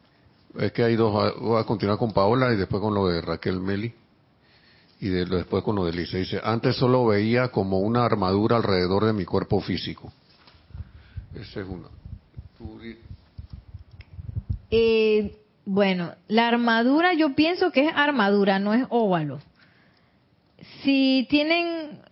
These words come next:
Speaker 2: es que yo creo que eso no está aquí, va, va a ver. Si tienen la, la imagen del Arcángel Miguel, él ahí tiene puesto una armadura. Entonces sería como visualizarla así.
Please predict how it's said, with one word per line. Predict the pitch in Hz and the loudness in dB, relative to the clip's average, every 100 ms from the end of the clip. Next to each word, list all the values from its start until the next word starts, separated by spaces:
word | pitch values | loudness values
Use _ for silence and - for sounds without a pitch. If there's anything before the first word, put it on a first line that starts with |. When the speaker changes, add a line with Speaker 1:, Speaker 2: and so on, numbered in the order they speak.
| _ | _
Speaker 2:
es | - 233 | -4 -2
que | - | 0
yo | 254 247 | 2 2
creo | 254 | 2
que | 240 | 0
eso | 240 240 | 0 0
no | 233 | 0
está | 240 233 | 0 0
aquí, | 208 - 196 | -2 -4 -6
va, | 196 190 180 | -2 0 0
va | 139 175 170 | -2 -4 -2
a | |
ver. | 165 165 - _ _ _ _ | -2 -4 -8 _ _ _ _
Si | - 240 | -2 -2
tienen | 208 311 349 359 | 0 0 0 2
la, | 311 247 226 196 196 - - _ _ _ _ _ - - | 2 2 0 0 -2 -6 -20 _ _ _ _ _ -20 -12
la | 226 240 | 0 0
imagen | 247 269 330 | 2 2 2
del | 330 262 | 2 2
Arcángel | 233 - 294 330 330 | 2 0 0 0 0
Miguel, | 311 311 277 | 2 2 4
él | 247 | 4
ahí | 262 254 254 | 4 2 2
tiene | 254 247 240 | 0 0 0
puesto | 247 247 254 | 0 0 0
una | 240 | 0
armadura. | 233 202 185 180 180 170 - _ _ _ _ _ _ _ _ _ _ _ _ _ - | 2 2 2 2 2 0 -4 _ _ _ _ _ _ _ _ _ _ _ _ _ -4
Entonces | 220 214 240 | 0 2 2
sería | 254 220 214 | 4 4 2
como | 233 240 | 2 2
visualizarla | 202 190 202 190 180 202 196 208 | 2 2 2 2 4 2 2 0
así. | 202 208 | 0 -2